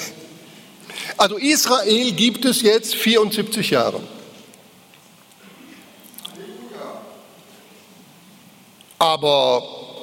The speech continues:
das ist ja schon lange über eine Generation von vierzig Jahren, oder? Und der Herr Jesus ist noch nicht gekommen. Aber eben, das sagt er ja nicht. Der Feigenbaum ist zwar da, Israel ist wieder da, aber die Zeit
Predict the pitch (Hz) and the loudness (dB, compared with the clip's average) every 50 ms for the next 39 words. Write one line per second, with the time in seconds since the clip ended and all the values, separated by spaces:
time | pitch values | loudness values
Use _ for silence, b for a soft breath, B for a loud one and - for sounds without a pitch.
0 | - - - - 151 156 160 143 139 156 - - 143 139 147 160 156 156 175 - | -18 -6 -2 -2 0 0 0 2 2 2 2 4 4 4 4 4 2 2 4 2
1 | 156 135 139 135 123 131 123 120 120 120 120 - - - 135 117 117 - 139 127 | 2 2 2 2 2 2 2 2 2 2 2 2 2 2 2 2 2 0 -2 0
2 | - - 143 139 - 127 - - 120 101 98 98 101 113 139 185 214 - - - | 0 0 0 0 0 0 2 2 2 2 0 -2 -4 -4 -4 -4 -4 -8 -12 -18
3 | - - - - - - - - - - - - - - - 139 117 117 117 123 | -20 -20 -20 -20 -20 -20 -20 -20 -20 -20 -20 -16 -10 -4 0 0 0 0 0 -2
4 | 113 117 104 104 110 101 110 113 120 113 - 160 143 - - - 110 98 - - | -2 -2 -4 -4 -2 0 0 0 0 0 -2 -4 -2 -2 -2 -2 -4 -8 -10 -18
5 | - - - - - - - - - - - - - - - - - - - - | -20 -20 -20 -20 -20 -20 -20 -20 -20 -20 -20 -20 -20 -20 -20 -20 -20 -20 -20 -20
6 | - - _ _ _ _ _ - - - - - - - - - - - - 170 | -20 -20 _ _ _ _ _ -20 -20 -20 -20 -20 -20 -20 -20 -20 -8 -4 2 4
7 | 208 - 190 202 180 180 - 277 - - - 170 143 120 117 117 113 - 196 160 | 4 4 6 4 2 2 2 0 0 2 2 2 2 2 0 -2 0 2 0 0
8 | - - 156 165 196 214 190 185 190 175 165 - - - 151 160 165 233 262 196 | 2 2 0 0 2 2 2 2 2 2 -2 -2 -2 2 2 2 4 4 2 2
9 | - - 240 - - - 175 151 160 151 - 151 139 135 135 131 202 220 180 110 | 2 0 0 2 4 4 4 2 2 -2 0 0 2 2 4 4 4 4 4 2
10 | B B B B B - 156 151 143 123 131 120 - - 233 254 302 302 240 147 | B B B B B -2 0 0 0 -4 -4 -2 2 4 4 4 4 4 0 -2